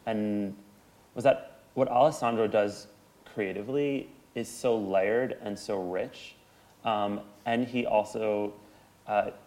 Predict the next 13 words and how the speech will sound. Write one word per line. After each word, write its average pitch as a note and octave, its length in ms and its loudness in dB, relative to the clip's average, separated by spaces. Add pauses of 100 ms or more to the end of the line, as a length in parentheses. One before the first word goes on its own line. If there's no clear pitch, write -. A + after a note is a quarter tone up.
(560)
incorporates B2+ 800 0
our G#2 120 0
house G#2 440 0
codes, B2+ 560 -2
but G#2+ 180 0
also A#2+ 300 2
with G#2 220 -2
new B2 260 0
symbols G2 480 -4
that G2+ 100 -2
are G2+ 60 0
very A2 240 2
relevant. F#2+ 600 0